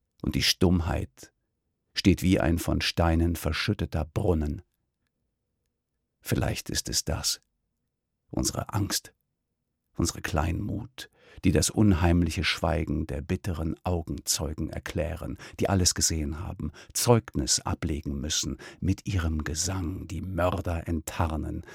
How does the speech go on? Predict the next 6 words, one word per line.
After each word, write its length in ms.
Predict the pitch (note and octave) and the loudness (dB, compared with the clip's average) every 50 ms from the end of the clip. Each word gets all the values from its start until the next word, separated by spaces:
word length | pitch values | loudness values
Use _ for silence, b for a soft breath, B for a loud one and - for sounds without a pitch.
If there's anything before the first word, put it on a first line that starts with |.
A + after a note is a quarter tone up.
| B B B B B B B B B B B B B B _ | B B B B B B B B B B B B B B _
mit 140 | - - - | -4 -4 -2
ihrer 260 | - - - - - | -2 -2 -2 0 0
Stimme 520 | - - - - _ - G2+ G2 G2 - | 2 0 0 0 _ -6 -6 -6 -8 -8
das 360 | - - - - - - - - | -10 -4 -2 -2 -2 -2 -4 -4
Recht 460 | - F#2+ - - - - - - - - _ | -4 -4 -4 -6 -10 -14 -16 -20 -20 -12 _
anrufen. 720 | - A2+ A2 - - - G2 F#2 - - G#2+ G#2 G#2 | -8 -6 -6 -8 -10 -10 -10 -8 -8 -8 -10 -10 -14